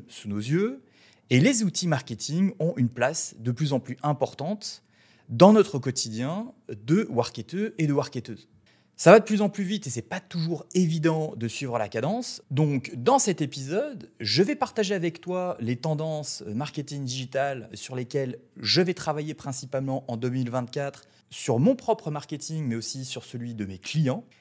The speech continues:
Et je vais t'expliquer pourquoi tu devrais faire de même. Parce que tu vas voir qu'il y a certaines tendances qui sont carrément dingues. Et évidemment, je vais commencer par mon petit chouchou qui est la vidéo comme booster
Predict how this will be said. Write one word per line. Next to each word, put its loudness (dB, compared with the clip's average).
Et 6
je 4
vais 8
t'expliquer -4
pourquoi -2
tu -4
devrais -2
faire -6
de 2
même. -2
Parce -4
que -4
tu -8
vas 2
voir 0
qu'il -8
y -4
a -4
certaines -4
tendances -4
qui -8
sont -4
carrément -2
dingues. -4
Et 4
évidemment, -2
je 4
vais 6
commencer -4
par 0
mon 0
petit -8
chouchou -4
qui -8
est -4
la 2
vidéo -4
comme 0
booster -2